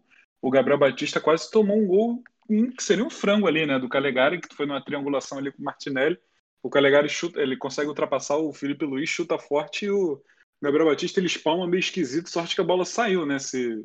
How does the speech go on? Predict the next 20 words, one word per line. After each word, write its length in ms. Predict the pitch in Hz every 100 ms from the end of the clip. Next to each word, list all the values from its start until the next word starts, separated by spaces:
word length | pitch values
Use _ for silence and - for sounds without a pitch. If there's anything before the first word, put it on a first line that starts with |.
| -
mas 320 | - 131 127
foi 480 | - - 143 156 165
assim, 260 | 160 175 135 120
ele 160 | 127
não 140 | 143 156
botou 320 | 160 170 156
tanta 480 | 165 165 175 135 - _ _ _ _
firmeza 560 | - 151 143 143 147 131
ali 160 | 127
na, 260 | 139 120 107
na, 240 | 117 117
na 140 | 120 127
munheca 480 | 131 123 127 139 156
pra 420 | 156 151 139 117 - _
mandar 280 | - 143 139
com 120 | 139 151
tranquilidade, 600 | 151 - 170 139 131 117
né, 120 | 120
tanto 160 | 147 143
que 300 | 165 151